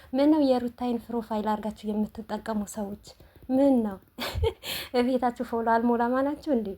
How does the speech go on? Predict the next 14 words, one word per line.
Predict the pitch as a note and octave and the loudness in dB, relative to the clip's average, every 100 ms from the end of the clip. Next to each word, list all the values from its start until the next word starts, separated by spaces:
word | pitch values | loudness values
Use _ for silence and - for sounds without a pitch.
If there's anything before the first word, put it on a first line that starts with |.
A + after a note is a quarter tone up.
| _ _ - | _ _ -4
የእናንተ | A3+ A#3 A#3 A#3 A#3+ | 0 2 2 0 -2
ዋረከሰችባችሁ | A3 A#3 A#3 A3+ A#3 B3 G#3+ B3 - | 0 -2 -4 -8 -8 -8 -6 -6 -2
እንዴ? | D4 - F3 _ _ _ | -2 -2 -12 _ _ _
እና | G#3+ A3+ D#4 F#4+ _ - | -2 0 0 -2 _ -6
እስቲ | B3+ C#4 | -6 -2
በራሳችሁ | A3+ A3+ G#3+ G#3+ G#3+ - | -2 0 -2 -4 -8 -6
እርምጃ | G3+ A3 G#3 G#3 G3+ - | -2 0 0 -2 -6 -6
ተ-፣ | G#3+ G3+ - | -10 -10 -14
ተራመዱ። | - A3 G3+ F#3 F#3+ G3+ | -4 -2 -2 -4 -10 -12
ጎበዝ | - A#3 A3+ A3+ | -4 -2 -2 -4
ከሆናችሁ | - G#3 G#3+ A3 D#4 E4+ - A3+ | -8 -8 -8 -6 -4 -4 -8 -6
እናንተን | A3 A3+ A#3 A#3+ C#4 | -4 0 -2 0 0
የምታደንቋት | A3 A3 A3 A3 G3 F#3+ - G3+ - | 2 -2 -4 -6 -6 -8 -8 -12 -10
ልጅ | G#3+ G3+ | -10 -10